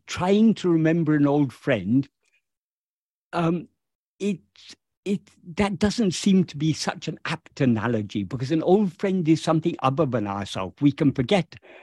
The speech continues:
O-, old friends, there are so many people we've known in the past we may totally have forgotten about now. Um, we may, or we may have a very vague memory about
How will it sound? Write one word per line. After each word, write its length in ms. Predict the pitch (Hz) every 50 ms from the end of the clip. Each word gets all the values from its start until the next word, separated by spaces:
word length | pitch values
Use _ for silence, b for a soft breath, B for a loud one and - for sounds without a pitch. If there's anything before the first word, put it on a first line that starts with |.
| B B B B _ _ _ _ _ -
O-, 120 | 170 - - -
old 280 | - - 156 180 196 165
friends, 320 | - - 185 185 180 143
there 480 | - - 135 - - - _ - 143 139
are 40 | 143
so 220 | - - - 196
many 180 | 214 220 202 175
people 360 | - - 196 185 - - 170
we've 180 | 165 170 160 131
known 260 | 139 151 160 170 170
in 120 | 156 151
the 80 | 143 123
past 400 | - - 156 143 127 117 - -
we 100 | 147 139
may 220 | 143 160 160 151
totally 440 | - - - 233 247 - - 220 196
have 120 | 165 135
forgotten 420 | - 127 110 147 135 135 - 147 127
about 320 | 104 92 110 101 110 -
now. 360 | 160 117 101 95 98 95 90 - B B B B B B B B B B B _ _ -
Um, 460 | - 156 143 135 127 131 139 147 151 - _ _ _ _ _ _ _ _ _ -
we 240 | 170 139 147 151 143
may, 200 | 135 147 127 117 107 - - _ -
or 180 | - 147 147
we 160 | 143 143 147 139
may 100 | 147 143
have 160 | 147 143 143
a 40 | 147
very 280 | 131 - 202 208 220
vague 400 | 180 151 - 185 185 190 175 139
memory 440 | 135 131 135 143 147 143 135 127 120
about 340 | 113 101 117 113 117 113